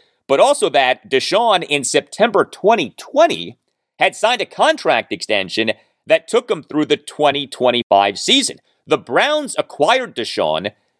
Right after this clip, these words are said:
with him under contract for seasons to come, and yet gave him this five-year, two hundred thirty million dollar fully guaranteed contract. And, oh, by the way, right, Deshaun Watson had faced twenty-four civil lawsuits for alleged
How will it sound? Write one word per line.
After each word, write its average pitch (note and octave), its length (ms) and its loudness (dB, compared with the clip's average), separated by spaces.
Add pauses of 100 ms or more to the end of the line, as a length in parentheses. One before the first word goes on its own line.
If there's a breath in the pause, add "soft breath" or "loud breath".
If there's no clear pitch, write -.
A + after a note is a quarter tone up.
(100)
with D3+ 240 2
him F3 260 0
under G#3 300 -2
contract B2+ 760 -2 (120)
for B2+ 100 2
seasons E3+ 500 0
to A#2 100 0
come, F3 420 0
and D3+ 180 -2
yet F#3 220 -4
gave B3+ 240 -2
him - 140 -6 (500)
this C3 240 -2
five-year, G2+ 640 0 (260)
two C#3+ 160 2
hundred A2 300 0
thirty G#2+ 220 -4
million G2 360 0
dollar F2+ 480 2
fully G#2+ 220 4
guaranteed F2 600 0
contract. F2+ 800 -2
And, A3+ 500 2
oh, G3+ 120 4
by A3 180 2
the F#3 100 -2
way, C4 500 4
right, D#3+ 360 0 (380 soft breath)
Deshaun G#3 360 0
Watson G#3+ 380 0
had E3+ 240 -2
faced F3 380 0
twenty-four G#3 840 2
civil C4 640 -2
lawsuits A2 580 0
for A#2+ 120 2
alleged C3+ 340 2